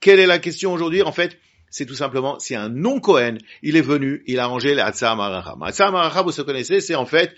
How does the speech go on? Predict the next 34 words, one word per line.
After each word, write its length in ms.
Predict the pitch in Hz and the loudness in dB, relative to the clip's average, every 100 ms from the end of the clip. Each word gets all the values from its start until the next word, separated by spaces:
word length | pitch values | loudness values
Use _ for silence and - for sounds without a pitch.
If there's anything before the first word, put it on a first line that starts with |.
| - _ | -20 _
les, 540 | 135 156 170 147 156 - | 0 4 6 6 4 0
le 120 | 117 | -6
feu 320 | 113 - 240 | -8 -2 -2
qui 120 | 208 - | -2 -4
se 100 | 131 | -8
trouve 280 | - 156 | -4 -6
sur 360 | - - 139 139 | -6 -4 -2 -2
le 140 | 110 | -4
Mizbeach. 720 | 113 104 98 147 185 170 151 - - - | -6 -6 0 4 8 6 4 -4 -20 -12
Alors, 600 | - 131 165 156 156 - _ _ | 0 4 8 8 6 0 _ _
il 180 | 123 123 | -2 2
est 240 | 139 139 - | 2 0 -4
Chayav. 520 | - 95 156 214 - _ _ | -4 4 4 4 -2 _ _
Alors, 440 | - 127 160 156 - | 0 6 6 6 -2
la 100 | 127 | -8
Gemara 420 | 123 143 185 185 | -4 2 6 6
va 120 | 175 185 | 6 2
expliquer 400 | - 180 190 190 | -2 -2 0 0
comme 140 | 151 | 0
quoi 100 | 180 | -2
il 40 | |
y 20 | 170 | -2
a 20 | |
une 60 | |
possibilité 520 | 120 123 143 135 139 143 | -4 -8 -8 -8 -6 -6
d'arranger 500 | 123 190 196 180 190 | 0 0 2 -2 -2
ça 340 | 208 185 170 _ _ _ _ | 2 2 2 _ _ _ _
pour 140 | - 117 | -16 -12
pouvoir 420 | 123 143 143 120 | -2 4 4 2
faire 140 | 123 | -4
en 60 | 117 | -4
sorte 240 | 127 120 | -4 -6
que 120 | - | -6
ça, 320 | 110 120 113 | -2 0 -2